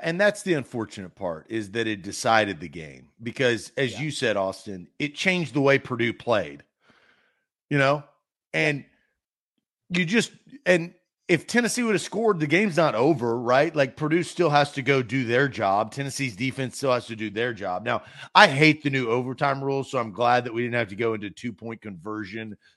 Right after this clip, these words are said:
Speaker 1: two-point conversion, two-point conver-, I hate that. But I do think that the ref got it wrong. I think everybody agrees that the ref got it wrong. I would even say that the ref, he was just premature, and that cost,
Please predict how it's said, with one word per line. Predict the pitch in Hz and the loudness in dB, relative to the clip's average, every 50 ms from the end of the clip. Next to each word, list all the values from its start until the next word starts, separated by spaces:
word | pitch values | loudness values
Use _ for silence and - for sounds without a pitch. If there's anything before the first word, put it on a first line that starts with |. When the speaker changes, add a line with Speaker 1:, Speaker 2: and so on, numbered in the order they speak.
| _ - | _ -10
Speaker 1:
two-point | - 120 - - 120 120 113 - | -10 -10 -8 -8 -10 -10 -10 -8
conversion, | - 107 95 82 98 104 104 104 98 92 107 104 98 | -10 -10 -8 -6 -6 -4 -4 -4 -4 -6 -6 -8 -8
two-point | 82 - 113 101 - - 117 107 - | -8 -8 -8 -8 -8 -8 -8 -8 -6
conver-, | - 101 85 104 104 110 | -8 -6 -4 -2 0 2
I | - 107 101 | 4 4 4
hate | 101 101 92 - - | 4 2 -2 -2 -4
that. | 78 65 62 - _ _ _ - - _ - - | -6 -8 -8 -10 _ _ _ -20 -20 _ 4 8
But | 208 180 139 117 107 - - _ _ _ _ - | 10 10 10 10 6 0 -10 _ _ _ _ 2
I | 165 160 | 2 2
do | 139 113 156 196 180 | 4 4 2 2 2
think | - - 170 151 147 - - | 4 4 4 4 4 2 2
that | 135 131 120 113 - _ _ | 4 4 4 4 2 _ _
the | 117 110 113 123 | -8 -2 0 2
ref | 117 120 123 135 139 - - | 4 8 8 8 6 6 4
got | 139 135 127 131 | 4 6 6 6
it | - 120 | 4 0
wrong. | 117 110 101 98 95 95 98 104 104 - - | 0 0 0 0 0 -2 -4 -8 -10 -8 -4
I | 117 110 | -4 -2
think | - 123 113 - - | -2 -2 -4 -2 -2
everybody | 135 131 139 139 127 131 123 120 113 | 0 0 0 2 2 4 4 4 2
agrees | 104 92 80 98 104 110 117 120 120 123 117 107 82 80 | 0 -2 -4 -6 -4 -2 0 0 2 0 0 -2 -4 -4
that | 107 104 - | -6 -4 -4
the | - 107 | -4 -6
ref | 98 104 104 104 98 - - | -2 0 0 0 -2 -2 -2
got | 107 101 95 90 | -2 -2 0 -2
it | 90 | -4
wrong. | 90 90 92 92 98 117 | -6 -4 -4 -4 -4 -2
I | 139 160 | 0 2
would | 160 143 131 | 2 2 2
even | 127 123 120 - | 0 0 -2 -4
say | - 123 | -4 -2
that | 120 117 117 | -2 0 0
the | 110 110 107 107 104 | -2 -2 -4 -4 -2
ref, | 104 110 123 120 107 98 - _ _ _ _ _ - | 0 2 2 2 2 0 -4 _ _ _ _ _ 0
he | - 170 | 2 4
was | 165 143 | 4 4
just | 120 156 202 - - | 2 0 -4 -4 -2
premature, | - - 175 170 165 156 143 - - 139 104 82 73 - _ _ _ _ _ _ _ - | -2 -2 0 0 0 -4 -4 -2 0 0 0 -2 -4 -8 _ _ _ _ _ _ _ -4
and | 135 135 131 127 123 117 104 101 | -2 0 0 0 0 -2 2 4
that | 127 127 139 - - | 6 6 6 4 0
cost, | - - 160 151 147 143 131 - - - - - | -2 4 6 8 8 6 4 2 -8 -14 -16 -20